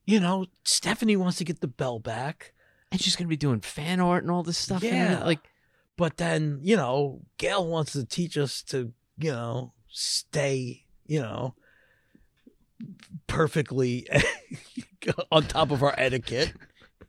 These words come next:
Speaker 1: cordial.
Speaker 2: And then don't
Speaker 1: Nice.
Speaker 2: forget about loose ends.
Speaker 1: That's Ryan Wainio. He wants to take care of all the loose ends.
Speaker 2: Yeah. I'm sorry for forgetting anybody. To, it's, it's,
Speaker 1: Oh,
Speaker 2: it's
Speaker 1: d-, d-, we, our, uh, our other newest candidate, Jose.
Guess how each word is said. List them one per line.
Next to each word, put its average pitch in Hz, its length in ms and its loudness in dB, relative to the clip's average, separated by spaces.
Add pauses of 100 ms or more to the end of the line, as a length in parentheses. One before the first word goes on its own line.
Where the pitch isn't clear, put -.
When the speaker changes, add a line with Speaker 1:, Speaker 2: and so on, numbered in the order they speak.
(340)
Speaker 1:
cordial. 143 720 4 (960)
Speaker 2:
And 131 140 2
then 131 120 6 (140)
don't - 20 -4
Speaker 1:
Nice. 127 200 4
Speaker 2:
forget 127 220 2
about 120 200 4
loose 117 260 4
ends. 135 540 2 (560)
Speaker 1:
That's 120 260 0
Ryan 123 380 2
Wainio. 165 440 4
He 120 80 0
wants 120 240 -4
to - 100 -10 (400)
take 139 180 2
care 139 140 -2
of 90 60 -2
all 165 120 4
the 165 80 2
loose 139 320 0
ends. 127 360 -4
Speaker 2:
Yeah. 123 480 4 (100)
I'm 147 120 4
sorry 165 240 4
for 135 140 -6
forgetting 160 460 4
anybody. 127 320 4
To, - 180 0
it's, - 220 -2
it's, 143 160 0
Speaker 1:
Oh, 392 60 8 (280)
Speaker 2:
it's 147 160 2
Speaker 1:
d-, - 160 -4
d-, - 20 4
we, 185 380 -2
our, 170 140 8 (100)
uh, 151 220 -2
our 170 240 2
other 370 300 4
newest 139 360 0
candidate, 113 440 -2
Jose. 175 580 -2